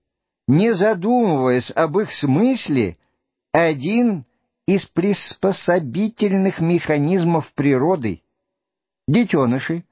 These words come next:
повторяют действия взрослых, чтобы научиться жить в этом мире.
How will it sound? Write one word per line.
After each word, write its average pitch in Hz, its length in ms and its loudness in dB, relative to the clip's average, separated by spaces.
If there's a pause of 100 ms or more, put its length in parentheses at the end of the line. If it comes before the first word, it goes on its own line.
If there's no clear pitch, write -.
(400)
повторяют 196 800 0
действия 202 680 0
взрослых, 135 760 -2 (160)
чтобы 160 360 0
научиться 139 840 -2
жить 135 500 -2
в 117 120 0
этом 143 420 -2
мире. 104 460 0